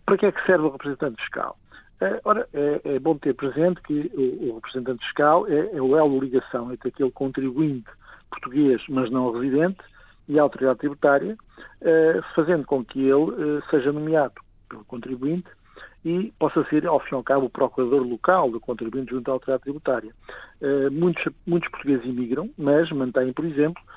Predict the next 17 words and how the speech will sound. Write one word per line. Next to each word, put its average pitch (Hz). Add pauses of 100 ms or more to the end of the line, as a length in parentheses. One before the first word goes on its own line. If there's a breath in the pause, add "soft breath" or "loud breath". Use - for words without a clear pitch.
(240 loud breath)
eh, 131
património 127
em 123
Portugal, 135
mantêm 127
património, 120 (120)
seja 117
ele 117
imóvel 117 (100)
ou 135
móvel, 127 (440 loud breath)
e 143
podem 175
não 139
deixar 127
de -
estar 131